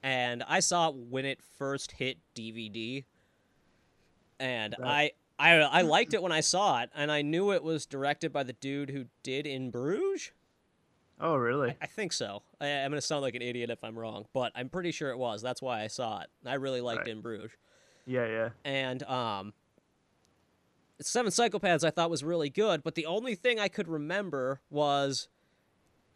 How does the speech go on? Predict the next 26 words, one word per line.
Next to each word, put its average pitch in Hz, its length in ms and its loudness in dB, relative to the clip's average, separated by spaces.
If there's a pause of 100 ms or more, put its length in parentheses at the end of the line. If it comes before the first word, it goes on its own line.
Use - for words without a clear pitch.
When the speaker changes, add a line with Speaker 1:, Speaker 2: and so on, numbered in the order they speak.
(160)
Speaker 1:
the, 131 460 0 (1040)
the 131 180 -6 (100)
scene 165 440 -2
where, 143 360 0
um, 117 480 -4 (1200)
what's 127 260 -8
his 120 120 -8
homeboy? 104 540 -8 (260)
Um, 107 420 -8 (280)
Speaker 2:
<laughs> 226 220 -4
Speaker 1:
Christopher 165 340 0
Walken 135 560 0 (960)
removes 147 480 0
Speaker 2:
Oh, - 20 2
Speaker 1:
his 147 100 4
Speaker 2:
wow. 139 60 8
Speaker 1:
scarf 165 480 6
and 143 160 0
you 131 60 -4
see 143 280 0
his 120 220 -2 (360)
cut 143 220 -4
throat, 147 440 0 (560)
and 165 480 2 (240)
the 156 80 0
scene 160 760 0